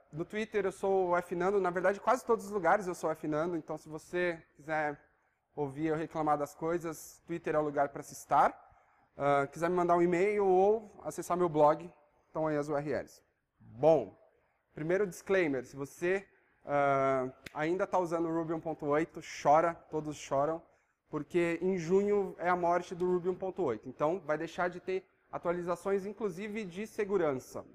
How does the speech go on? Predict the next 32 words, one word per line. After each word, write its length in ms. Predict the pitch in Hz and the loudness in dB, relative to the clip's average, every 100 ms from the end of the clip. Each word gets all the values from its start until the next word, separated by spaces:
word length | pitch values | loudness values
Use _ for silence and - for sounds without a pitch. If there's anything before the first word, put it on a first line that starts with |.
| - | -20
Então, 400 | - 139 143 160 _ _ _ _ _ | -12 -4 -4 -4 _ _ _ _ _
quem 240 | 170 185 | 2 2
ainda 260 | 180 196 175 | 2 2 2
roda 380 | 156 160 165 160 | 6 4 4 0
no 120 | 156 | 0
Ruby 200 | 160 160 | -2 -4
um 60 | |
ponto 260 | 160 156 151 | -4 -6 0
oito 340 | 147 160 180 | 0 0 -6
demorou 580 | 170 139 165 196 185 190 | -8 0 2 6 6 6
pra 200 | 196 185 | 4 0
migrar. 360 | 190 165 127 107 - _ _ _ _ | 0 2 2 0 -8 _ _ _ _
A 80 | - | 2
migração 380 | 170 202 202 220 | 4 4 2 -2
pra 160 | 220 208 | 0 0
um 140 | 240 | 0
ponto 280 | 240 226 226 | -2 -2 2
oito, 760 | 196 202 208 - 226 220 196 147 - | 4 4 0 -4 -2 0 -2 -6 -16
de 200 | 135 185 | -2 0
um 120 | 220 | 0
ponto 280 | 220 208 185 | 2 2 2
oito 240 | 190 190 | 0 -2
pra 120 | - | -4
um 80 | 180 | -4
ponto 280 | 185 190 180 | -4 -4 0
nove 280 | 165 180 196 | 0 0 -4
pode 360 | - 196 202 | 4 4 4
ser 100 | - | 0
um 100 | 208 | -2
pouco 360 | 208 196 196 _ | 0 -4 -4 _
traumática, 640 | 202 214 165 113 - - | -2 -2 -2 -6 -8 -20
assim. 240 | 104 - | -20 -18